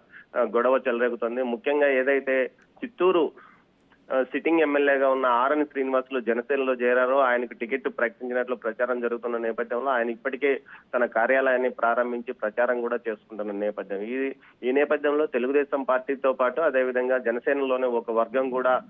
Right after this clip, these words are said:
ఈయన్ను వ్యతిరేకిస్తుంది. ముఖ్యంగా నాన్ లోకల్ గా ఉన్న వ్యక్తికి ఎలా అవకాశం ఇస్తారు? ఇక్కడ బలమైన టీడీపీ వర్గం పని, ఆ, బలమైన ప్రత్యర్థి, ఆ, వైకాపా నుంచి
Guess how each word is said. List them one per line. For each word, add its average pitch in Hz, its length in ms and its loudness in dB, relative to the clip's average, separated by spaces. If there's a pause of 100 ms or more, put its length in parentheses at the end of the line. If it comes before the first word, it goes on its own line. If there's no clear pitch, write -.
(200)
ఈయన్ను 120 320 0
వ్యతిరేకిస్తుంది. 127 680 -2
ముఖ్యంగా 139 420 0
నాన్ 127 340 2
లోకల్ 139 280 2
గా 127 140 2
ఉన్న 123 160 0
వ్యక్తికి 117 460 -4
ఎలా 120 140 2
అవకాశం 123 480 0
ఇస్తారు? 117 340 -8
ఇక్కడ 135 280 -4
బలమైన 135 580 2 (380)
టీడీపీ 139 340 -2
వర్గం 127 420 0
పని, 120 300 -4 (260)
ఆ, 107 260 0
బలమైన 135 600 0 (380)
ప్రత్యర్థి, 135 760 -2 (720)
ఆ, 113 160 0
వైకాపా 123 460 0
నుంచి 131 420 -2